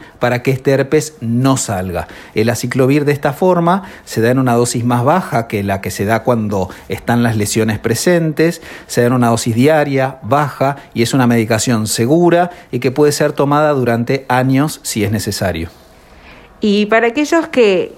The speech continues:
Speaker 2: que, digamos, que esto es una pregunta bastante frecuente también en el consultorio, ¿no? Que tienen el diagnóstico de herpes y nos preguntan si tienen más chance de contagiarse otras enfermedades de transmisión sexual.
Speaker 1: Sí, el herpes,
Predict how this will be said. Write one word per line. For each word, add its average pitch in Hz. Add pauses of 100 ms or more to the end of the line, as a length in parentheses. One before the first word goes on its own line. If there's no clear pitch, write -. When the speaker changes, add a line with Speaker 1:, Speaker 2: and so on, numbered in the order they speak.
Speaker 2:
que, 165
digamos, 196
que -
esto 214
es 208
una 208
pregunta 202
bastante 214
frecuente 202
también 190
en 185
el 180
consultorio, 175
¿no? 220
Que 233
tienen 233
el 202
diagnóstico 196
de 185
herpes 175
y 180
nos 175
preguntan 226
si 214
tienen 233
más 220
chance 247
de 226
contagiarse 196
otras 220
enfermedades 185
de 196
transmisión 175
sexual. 156 (300)
Speaker 1:
Sí, 131
el 113
herpes, 170